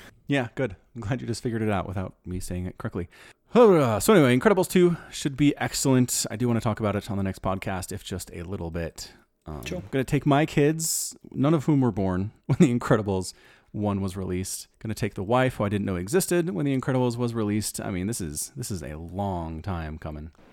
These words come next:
Speaker 2: Have the, uh, kids seen Incredibles one?
Speaker 1: They have. It is not their favorite movie, which is fair, I guess.
Speaker 2: Oh, re-, really?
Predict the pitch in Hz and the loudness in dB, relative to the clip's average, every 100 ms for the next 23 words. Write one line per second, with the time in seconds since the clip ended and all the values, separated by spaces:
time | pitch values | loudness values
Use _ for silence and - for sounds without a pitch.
0 | - 139 117 - - - - - - - | -6 -4 -6 -14 -18 -20 -20 -20 -20 -20
1 | - 123 123 123 120 117 120 120 120 - | -6 -2 0 0 0 -2 -4 -6 -4 0
2 | 139 - 143 139 127 139 135 135 139 220 | 0 0 2 2 0 -4 -6 -4 -4 -6
3 | - _ - 120 78 85 - _ _ _ | -10 _ 0 2 0 -6 -14 _ _ _
4 | _ 113 104 98 113 120 135 143 123 - | _ -8 -4 0 4 4 4 2 -2 0
5 | 110 113 95 85 85 - _ _ - 101 | -2 -2 -2 -2 -4 -8 _ _ -12 -10
6 | 98 - - - 98 - - 78 76 78 | -10 -12 -14 -10 -10 -10 -8 -6 -6 -6
7 | 78 82 - - 143 120 117 120 117 131 | -6 -8 -12 -2 0 0 -2 -4 -2 0
8 | 240 330 | 0 0